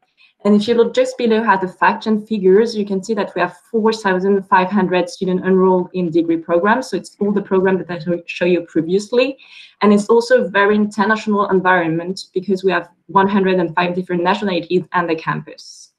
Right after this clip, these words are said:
And last but not least, but I'd like to highlight the fact that we have sixty thousand alumni. So more than the number, I think that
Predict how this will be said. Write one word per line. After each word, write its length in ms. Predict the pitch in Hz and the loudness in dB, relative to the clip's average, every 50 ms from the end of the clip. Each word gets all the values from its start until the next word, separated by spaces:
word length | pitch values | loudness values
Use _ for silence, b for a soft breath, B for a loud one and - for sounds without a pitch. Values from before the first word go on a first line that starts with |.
| b b b b b b b b b _ _ - | b b b b b b b b b _ _ -2
And 160 | 185 185 185 | 0 2 4
last 360 | 190 208 233 254 - - - - | 4 4 4 2 -2 -6 -10 -8
but 140 | 202 208 208 | -2 0 2
not 200 | 214 202 - 220 | 2 2 2 0
least, 300 | 208 220 233 233 - - | -2 -2 -2 -6 -10 -10
but 100 | 185 185 | -8 -6
I'd 120 | 180 170 | -4 -2
like 180 | 190 196 202 202 | -2 -2 -2 -2
to 120 | - 208 | -4 -2
highlight 420 | 180 185 190 180 175 196 196 - - | 0 2 2 2 2 0 -4 -8 -12
the 100 | 196 190 | -14 -8
fact 220 | - 185 180 180 | -6 -6 -6 -6
that 160 | 170 165 - | -8 -10 -10
we 80 | - 185 | -8 -4
have 240 | 185 175 170 165 - _ _ | -2 -2 -2 -2 -6 _ _
sixty 580 | _ _ _ - 214 214 - - - 214 202 | _ _ _ -10 -10 -10 -12 -12 -10 -8 -8
thousand 640 | 196 - - - 202 185 185 180 180 185 185 185 180 - | -8 -12 -4 -2 0 0 0 0 0 0 0 0 0 0
alumni. 640 | 175 165 165 175 185 190 185 165 160 170 202 240 254 b b b b b b b | 0 0 2 2 2 2 2 2 0 0 -2 -4 -6 b b b b b b b
So 380 | _ - 202 202 - - - - _ - | _ -4 -2 -2 -2 -4 -6 -12 _ 0
more 200 | 202 214 240 254 254 | 2 4 6 6 6
than 100 | 254 233 | 6 4
the 80 | 220 | 4
number, 560 | 208 208 208 220 233 226 190 185 185 185 185 190 | 4 4 4 4 4 4 4 2 2 2 0 -2
I 100 | 185 185 | -4 -4
think 240 | 185 - 220 220 | -4 -6 -6 -6
that 160 | 208 202 - | -6 -6 -8